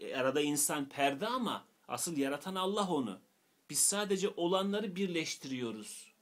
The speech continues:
Olanları birleştirerek yaratışa vesile oluyoruz. Yani Cenab-ı Hakk'ın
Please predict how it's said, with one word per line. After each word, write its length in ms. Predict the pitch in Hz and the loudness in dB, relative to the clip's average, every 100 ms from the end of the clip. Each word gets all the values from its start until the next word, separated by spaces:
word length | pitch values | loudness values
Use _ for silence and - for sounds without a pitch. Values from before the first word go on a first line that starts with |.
| _ _ _ _ _ _ _ _ | _ _ _ _ _ _ _ _
Olanları 640 | 135 139 156 165 170 196 175 | -4 -2 -2 -2 0 0 2
birleştirerek 840 | 175 175 165 - 208 202 254 - _ _ _ _ _ _ 269 _ _ _ _ _ _ _ _ - 170 | 0 0 -4 -4 -2 -2 -2 -8 _ _ _ _ _ _ _ _ _ _ _ _ _ _ _ -20 -6
yaratışa 600 | 151 170 196 196 247 214 | 2 2 2 0 2 4
vesile 400 | 202 - 214 233 | 4 2 2 2
oluyoruz. 400 | 220 196 156 139 | 4 2 0 0
Yani 160 | 127 | -2
Cenab-ı 420 | 135 214 214 185 151 | -2 -2 0 0 0
Hakk'ın 440 | 135 - 123 117 | -2 -4 -10 -10